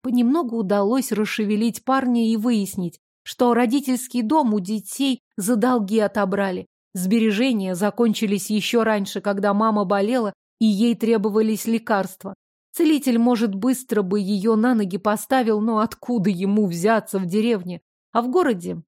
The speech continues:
они с весны обретаются. Пешком пришли, как снег стаял, и дороги просохли.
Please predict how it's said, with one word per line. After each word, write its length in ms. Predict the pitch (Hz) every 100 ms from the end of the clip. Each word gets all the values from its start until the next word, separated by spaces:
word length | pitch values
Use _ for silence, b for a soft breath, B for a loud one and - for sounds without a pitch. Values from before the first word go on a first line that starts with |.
| -
они 320 | 220 214 254
с 160 | 247 214
весны 340 | 254 - 277
обретаются. 840 | 214 170 226 262 214 175 - - -
Пешком 440 | 302 294 - 247 208
пришли, 400 | 220 214 277 269
как 240 | 214 208
снег 400 | - 233 240 -
стаял, 580 | - - 277 262 208 185
и 160 | 214 208
дороги 460 | 208 226 247 202
просохли. 680 | 214 220 220 233 220 196 185